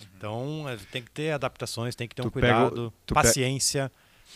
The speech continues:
Speaker 3: tu pega uma pessoa da, da terceira idade, a partir de sessenta anos aí, sessenta e cinco, setenta anos,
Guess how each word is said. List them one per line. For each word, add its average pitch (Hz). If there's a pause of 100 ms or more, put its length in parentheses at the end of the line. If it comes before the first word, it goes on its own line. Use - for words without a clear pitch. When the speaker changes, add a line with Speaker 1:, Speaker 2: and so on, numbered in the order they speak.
(240)
Speaker 3:
tu -
pega 110
uma 110
pessoa 107
da, - (100)
da 101
terceira 107
idade, 101
a 92
partir 101
de 98
sessenta 104
anos 101
aí, 95
sessenta 92
e -
cinco, 104
setenta 101
anos, 98